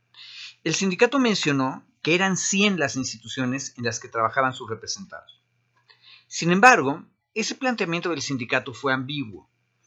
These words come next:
Inmediatamente después de explicar que técnicos y administrativos de las cien instituciones a donde laboran sus trabajadores se encargarían de las labores indispensables durante la huelga,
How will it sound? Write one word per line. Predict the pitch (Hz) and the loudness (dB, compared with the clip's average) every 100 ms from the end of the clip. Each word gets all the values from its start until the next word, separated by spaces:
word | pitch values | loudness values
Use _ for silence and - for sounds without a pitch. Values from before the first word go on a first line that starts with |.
| - - _ - | -20 -20 _ 0
Inmediatamente | 165 185 240 254 240 240 | 4 4 4 4 2 2
después | 202 151 - 180 170 | -2 -2 2 2 2
de | 147 | 0
explicar | - - 127 120 147 131 | -2 -4 -6 2 2 2
que | - | -2
técnicos | - 170 165 165 165 151 | -4 0 0 -2 -6 -4
y | 131 | -2
administrativos | 120 117 110 120 127 135 113 | -2 -6 -6 -6 -4 -4 -4
de | 107 | -6
las | 110 | -6
cien | - 160 | -8 -8
instituciones | 160 151 117 113 135 120 110 - | -8 -10 -16 -10 -6 -6 -6 -8
a | 113 | -6
donde | 107 110 104 | -4 -2 -2
laboran | 113 131 143 135 | -2 2 2 0
sus | 127 117 - | -6 -10 -8
trabajadores | 110 110 117 113 87 - _ _ - _ _ | -4 -4 0 -2 -2 -8 _ _ -20 _ _
se | - 143 | -4 -2
encargarían | 139 180 196 156 160 156 147 135 | 4 4 6 2 2 0 0 0
de | 131 135 131 123 _ _ _ - | 2 2 0 -4 _ _ _ -6
las | 127 120 | -2 0
labores | 123 151 147 | 2 2 0
indispensables | 127 113 - 110 139 135 110 | -4 -6 -6 -2 0 0 -2
durante | 123 131 | -2 0
la | 170 175 | 0 4
huelga, | 160 127 123 | 4 2 -2